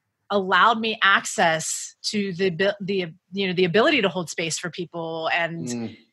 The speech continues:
Speaker 1: have them go into holotropic spaces themselves and experience the, the healing that they do because of those things that I experienced, not to spiritually bypass, 'cause
Speaker 2: Yes.
Speaker 1: fuck, that sucked,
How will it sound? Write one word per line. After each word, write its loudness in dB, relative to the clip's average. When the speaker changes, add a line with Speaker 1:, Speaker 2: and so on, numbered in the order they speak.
Speaker 1:
have 4
them 0
go 4
into 0
holotropic -4
spaces -6
themselves 0
and -4
experience -2
the, -8
the -4
healing -4
that -6
they -6
do -10
because -4
of -2
those -8
things -6
that 0
I 4
experienced, -2
not 6
to -4
spiritually 2
bypass, 2
'cause -10
Speaker 2:
Yes. 2
Speaker 1:
fuck, -2
that 2
sucked, 2